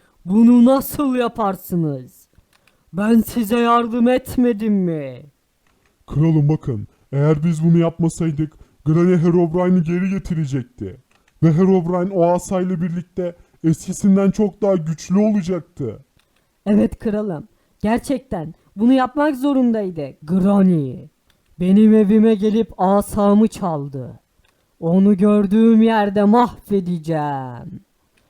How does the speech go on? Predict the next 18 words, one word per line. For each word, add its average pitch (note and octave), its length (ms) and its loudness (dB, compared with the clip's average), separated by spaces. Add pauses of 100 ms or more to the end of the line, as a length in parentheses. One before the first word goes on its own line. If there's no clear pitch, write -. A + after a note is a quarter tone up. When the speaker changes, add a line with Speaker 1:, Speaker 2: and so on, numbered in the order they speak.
(260)
Speaker 1:
Kralım, G3+ 460 0 (340)
biz F#3 160 -2
onun A3+ 200 6
icabına G#3 640 0
baktık. F#3 460 -6 (460)
Ve A3 100 2
izin A3+ 340 2
verirseniz A#3 580 0 (300)
size A#3 300 -2
bir B3+ 120 0
hediye A#3+ 380 0
bırakmak A#3 460 -2
istiyoruz. D3 600 -8 (840)
Hediye F#3+ 440 2
mi? E3 440 2 (600)
İzin F#3+ 380 2
veriyorum G3+ 520 4
fakir. C#3+ 540 -8